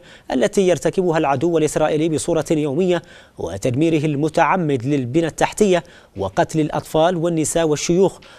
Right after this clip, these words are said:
وتشريد الشعب الفلسطيني المغلوب على أمره، منوها بأن آثار الحرب وتداعياتها ستنعكس سلبا على الصعيدين الإقليمي والدولي،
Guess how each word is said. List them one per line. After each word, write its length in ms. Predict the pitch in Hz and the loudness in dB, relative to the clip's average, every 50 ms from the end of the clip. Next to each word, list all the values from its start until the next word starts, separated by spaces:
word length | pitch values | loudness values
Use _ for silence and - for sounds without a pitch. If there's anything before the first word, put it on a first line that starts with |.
| - _ - | -20 _ -12
وتشريد 460 | - 107 - 120 - - 156 165 156 | -10 -6 -6 -4 -2 0 0 0 0
الشعب 300 | 151 - - 170 139 143 | -2 0 0 0 0 0
الفلسطيني 680 | 151 139 - - 151 135 - - 196 160 156 175 175 160 | -2 -2 0 -2 -2 -2 -2 -2 -2 -2 0 0 -2 -4
المغلوب 440 | 143 143 143 131 135 156 151 131 143 | -4 -4 -6 -4 -2 -2 0 0 0
على 160 | 127 131 131 | 0 0 0
أمره، 320 | - 151 127 110 104 92 - - - - - - - - - - - - - - - | -2 -2 -4 -4 -6 -10 -10 -14 -20 -20 -20 -20 -20 -20 -20 -20 -20 -20 -14 -4 0
منوها 400 | 185 190 202 233 247 233 196 208 | 2 4 4 4 2 0 0 -2
بأن 320 | 208 185 185 - 180 175 175 | 0 0 0 0 0 0 0
آثار 380 | 190 175 151 - - 175 165 | 0 -2 -2 0 0 0 0
الحرب 320 | 156 151 - - 165 151 156 | 0 -2 -2 -2 -2 0 0
وتداعياتها 760 | 160 - 170 151 156 143 127 131 139 165 - 175 160 165 165 | 0 0 2 0 2 2 2 0 -2 -2 -2 -2 -2 -2 -2
ستنعكس 840 | - - 151 - 165 151 131 127 - 143 165 165 - 160 - - 160 151 147 - - _ _ _ _ _ - - | -2 -4 -4 -2 -2 -4 -4 -4 -4 -6 -6 -2 -2 -2 -2 0 -2 -2 -4 -6 -18 _ _ _ _ _ -10 -4
سلبا 520 | - 170 160 147 127 117 143 160 196 202 | 0 0 0 0 0 0 -2 -2 0 0
على 120 | 170 170 | 0 0
الصعيدين 520 | 165 - - 175 147 147 131 139 170 165 151 | 0 0 2 0 2 2 2 0 0 -2 -2
الإقليمي 480 | - - - - - 156 147 147 170 | -2 -4 -4 -2 0 0 0 0 0
والدولي، 520 | 165 156 147 113 165 156 147 175 175 120 | 0 0 2 4 4 2 4 2 0 -2